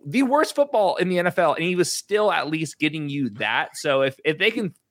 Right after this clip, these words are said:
fix a little bit of the issues, that's how you can get him into this tier pretty easily. Like, literally the worst quarterbacking and offensive game plan in the entire league, it was still in the quarterback two mix. That's just what happens when you're able to run the ball a little bit.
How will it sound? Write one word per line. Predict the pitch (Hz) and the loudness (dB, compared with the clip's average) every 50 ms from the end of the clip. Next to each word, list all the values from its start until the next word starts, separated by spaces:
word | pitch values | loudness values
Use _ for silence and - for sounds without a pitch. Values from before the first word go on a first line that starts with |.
| _ - | _ -4
fix | 196 185 185 - | -2 -2 0 0
a | 156 | 0
little | 131 123 127 143 156 156 | 0 2 2 2 2 2
bit | 156 180 175 | 2 0 0
of | 180 156 | 0 0
the | 175 175 | -2 -2
issues, | 175 - 190 185 196 202 - _ - - _ _ | -2 -2 -4 -6 -6 -6 -8 _ -18 -20 _ _
that's | 135 143 160 165 - | -2 -2 -2 -2 -2
how | - 156 | -4 -4
you | 151 139 | -4 -4
can | 131 135 123 | -6 -4 -2
get | 139 131 | 0 0
him | 131 127 | 0 0
into | 127 120 117 110 | -2 -2 -4 -4
this | 104 120 117 - | -2 -4 -6 -6
tier | - - 120 107 | -4 -4 -4 -2
pretty | - - 120 113 113 | -2 -2 -2 -2 -2
easily. | - 110 120 117 110 117 131 | -4 -4 -4 -2 -2 0 2
Like, | 147 160 - - - - _ - | 2 2 0 -2 -10 -20 _ -4
literally | 135 175 226 269 269 240 | 0 2 2 2 2 2
the | 196 196 | 2 2
worst | 175 170 190 202 185 - - - | 2 2 2 0 0 -2 -8 -8
quarterbacking | - - 190 190 190 175 151 135 135 - 147 139 139 139 - | -2 0 0 0 2 2 2 2 2 0 -2 -4 -4 -4 -4
and | 139 135 127 117 - - | -4 -4 -6 -6 -4 0
offensive | 131 156 170 - 165 147 147 120 | 0 0 0 -2 -4 -6 -6 -4
game | 117 127 139 143 | -4 -6 -6 -4
plan | 135 135 120 123 | -4 -4 -4 -4
in | 123 | -4
the | 123 | -6
entire | 123 123 135 147 160 156 139 | -8 -6 -4 0 0 0 0
league, | 135 156 147 127 120 113 110 _ _ - - - | 0 -2 -2 -2 -4 -6 -10 _ _ -16 -6 -4
it | 139 147 | -2 0
was | 156 151 139 - | 0 0 -2 -4
still | - - - 170 175 165 156 143 127 - _ _ _ - | -6 -2 0 0 2 2 2 2 0 -2 _ _ _ -4
in | 135 135 | -4 -2
the | 131 123 | -2 -2
quarterback | - 139 135 131 123 117 110 - - - | 0 2 2 2 2 0 0 -2 -4 -8
two | - 117 | -12 -10
mix. | 110 107 107 - | -8 -8 -8 -6
That's | 127 117 - | -6 -6 -6
just | 120 113 | -6 -6
what | 123 107 101 | -6 -4 -2
happens | 113 101 - - 117 104 101 | 0 0 -2 -2 -6 -12 -12
when | 107 95 | -12 -10
you're | 95 101 98 - | -8 -8 -6 -6
able | 101 104 95 101 80 | -6 -6 -6 -6 -6
to | 78 | -6
run | 92 90 | -6 -8
the | 90 101 | -6 -2
ball | 90 90 85 | 0 2 2
a | 76 | 2
little | 65 58 - | 0 -2 -4
bit. | - 69 - | -4 -6 -8